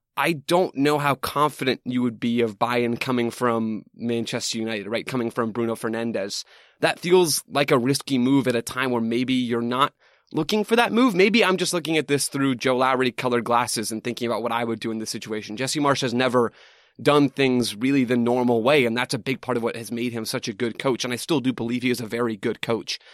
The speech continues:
But I, I think there could be too many hurdles here. Add, add to all of those things the fact that apparently Marsch and Rangnick don't really have the best relationship at this point.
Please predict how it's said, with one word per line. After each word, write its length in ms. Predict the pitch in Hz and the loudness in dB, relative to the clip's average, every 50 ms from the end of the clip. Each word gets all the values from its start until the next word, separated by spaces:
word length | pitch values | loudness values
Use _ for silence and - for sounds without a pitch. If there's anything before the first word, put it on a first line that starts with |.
| - - - _ _ _ _ _ _ - | -20 -20 -20 _ _ _ _ _ _ -6
But 120 | - - | -2 -2
I, 60 | - - - | -2 -2 0
I 80 | 156 147 | -2 0
think 240 | 156 170 185 - | 2 0 0 0
there 180 | - 151 156 139 - | 2 2 2 2 0
could 300 | - - 156 156 147 120 | -2 -2 -2 -2 -2 0
be 160 | - 135 127 | -2 -4 -4
too 260 | 113 - - - 160 151 | -4 -6 -6 -4 -2 2
many 240 | 143 143 143 135 | 2 4 4 4
hurdles 540 | 117 - - - 151 143 143 127 117 107 - | 2 0 -2 0 2 2 2 2 0 -2 -2
here. 120 | - 120 117 | 0 0 2
Add, 360 | 127 139 151 160 151 - - | 2 2 0 0 -2 -4 -4
add 300 | 131 143 156 160 147 - | -2 -2 0 -2 -2 -2
to 160 | - 151 131 | -2 0 2
all 120 | 120 123 127 | 2 2 2
of 120 | 117 101 | 0 0
those 180 | 120 117 113 - | -2 -2 -2 -2
things 240 | - 117 113 110 - | -2 -4 -4 -4 -6
the 80 | 123 | -6
fact 300 | - 131 123 120 - _ | -2 -2 -2 -2 -2 _
that 220 | - 147 104 - _ _ _ _ _ _ _ _ _ _ _ _ _ - | -2 -2 -2 -4 _ _ _ _ _ _ _ _ _ _ _ _ _ -4
apparently 260 | - 160 123 135 131 | -2 0 2 2 2
Marsch 280 | 123 123 123 123 - 131 | 4 4 2 0 0 -2
and 100 | 120 117 | -2 0
Rangnick 300 | 120 120 117 113 - - | 0 0 -2 -2 -2 -2
don't 200 | 127 127 - - | -2 -2 -2 -2
really 200 | 123 123 113 110 | -4 -4 -4 -4
have 420 | - - 113 123 135 139 131 - _ - - _ _ _ _ _ | -4 -4 0 2 2 2 0 -2 _ -20 -20 _ _ _ _ _
the 80 | - 143 | -4 0
best 220 | 143 147 139 - | 0 0 0 0
relationship 600 | 131 117 117 139 139 - 202 185 - 233 233 233 - - | 0 2 0 2 0 0 -2 0 2 2 2 2 0 -2
at 140 | 170 170 | -2 0
this 160 | 180 208 202 - | 0 0 0 0
point. 380 | - 226 233 233 226 - - | -2 0 2 2 2 0 -4